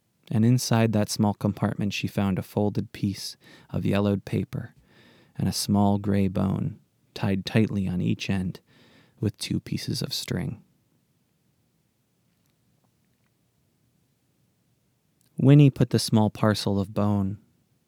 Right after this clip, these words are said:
and the folded piece of yellowed paper on her kitchen table. It made her think of curses and counter curses, charms for good luck, and ritual objects left by witches.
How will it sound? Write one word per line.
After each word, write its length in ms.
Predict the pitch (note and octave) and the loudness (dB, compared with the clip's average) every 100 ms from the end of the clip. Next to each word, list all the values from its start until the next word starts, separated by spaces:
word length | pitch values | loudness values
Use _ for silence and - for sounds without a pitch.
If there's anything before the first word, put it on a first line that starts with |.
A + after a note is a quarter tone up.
| - | -4
and 160 | A2+ | 0
the 60 | G2+ | 0
folded 460 | - B2 B2 A#2+ - | 2 2 4 2 2
piece 300 | A#2 G#2+ G2+ | 0 0 -2
of 100 | G2 | 0
yellowed 400 | G#2 G2+ G2 - | 2 2 0 -2
paper 520 | G#2+ G2+ G2 F2+ - | -2 -2 -4 -8 -6
on 120 | G2+ G2 | -6 -4
her 120 | F#2+ | -6
kitchen 420 | - G2+ - F2+ | -4 -6 -4 -8
table. 480 | - F#2+ - - - _ _ _ _ _ _ _ _ _ _ _ _ - | -4 -6 -6 -10 -14 _ _ _ _ _ _ _ _ _ _ _ _ -6
It 120 | - | 2
made 220 | C3 C3 | 6 6
her 140 | B2 A#2+ | 4 2
think 320 | - A#2+ - | 2 2 0
of 200 | G2+ - | -6 -6
curses 760 | - B2+ A#2 - - - - _ _ _ - | 2 2 2 -2 -2 -4 -10 _ _ _ -4
and 180 | F#2+ | -4
counter 460 | - - A2+ - F#2+ | -2 2 2 2 -4
curses, 680 | - - - - - - - _ _ _ _ _ _ _ | -4 -4 -4 -6 -6 -8 -12 _ _ _ _ _ _ _
charms 560 | - B2+ A2+ G2+ F#2+ - | 0 6 6 6 2 -2
for 120 | G2 | -6
good 260 | F#2+ G2 G2+ | -2 -2 0
luck, 380 | G2+ F#2 - _ _ _ _ _ _ _ _ - | -2 -2 -12 _ _ _ _ _ _ _ _ -4
and 140 | G2+ | 2
ritual 460 | G#2+ A2 - G2 F#2 | 4 4 0 0 -2
objects 540 | F#2 F2 - F2+ - | -4 -4 -6 -8 -6
left 240 | G2 F#2+ - | -6 -6 -6
by 160 | G#2+ | -4
witches. 640 | F#2 G2+ - - - - | -2 -2 -2 -8 -8 -10